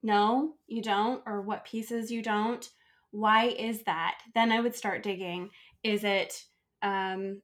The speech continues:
is it, like, gut health that's causing my anxiety and it's something that I need to, I need to look at my health over?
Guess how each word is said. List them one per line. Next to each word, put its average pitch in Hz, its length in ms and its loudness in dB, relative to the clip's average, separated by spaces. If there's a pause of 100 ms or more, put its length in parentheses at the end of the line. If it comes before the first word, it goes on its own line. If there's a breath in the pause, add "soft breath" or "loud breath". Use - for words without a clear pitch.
(100)
is 233 140 2
it, 214 120 -2
like, 214 260 -2
gut 196 200 -2
health 247 600 -2
that's 240 200 -2
causing 220 340 2
my 208 140 4
anxiety 202 840 0
and 208 520 0
it's 202 240 -6
something 196 440 -2
that 185 280 -2
I 196 140 -2
need 202 220 0
to, 190 240 -6 (520)
I 214 120 -6
need 202 200 2
to 214 100 -6
look 196 200 -6
at - 80 -10
my 190 100 -6
health - 380 -8
over? 277 420 -2